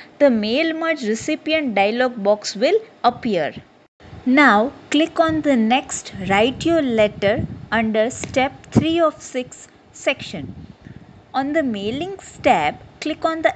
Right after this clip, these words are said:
Insert Merge Field button in the right and insert field group to merge the fields which you have created. Now click on the Preview Result button on the Mailings tab or click the Next Preview Your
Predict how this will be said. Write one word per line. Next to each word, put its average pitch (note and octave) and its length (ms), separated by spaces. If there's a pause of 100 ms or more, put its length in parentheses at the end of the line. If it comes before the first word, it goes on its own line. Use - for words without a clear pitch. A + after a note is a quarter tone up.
(100)
Insert E4+ 640
Merge A#3+ 440
Field B3+ 400
button A#3+ 500
in A3+ 180
the A3 120
right F#3+ 360
and C#4 220
insert G#3+ 520
field C4 540
group G3 300 (480)
to C#4+ 100
merge B3 540
the D#4 160
fields A3+ 600 (180)
which G#3+ 260
you A3 120
have A3+ 300 (120)
created. F3+ 600 (560)
Now A#3 400 (180)
click D#4 260
on E4+ 200
the E4+ 100
Preview C#4+ 560
Result C4 500
button A#3 380
on C4 200
the A#3 100
Mailings G#3 640
tab A3+ 240 (180)
or A3 160 (200)
click D#4+ 200 (140)
the B3 140
Next G3+ 560 (160)
Preview A#3 460
Your B3+ 280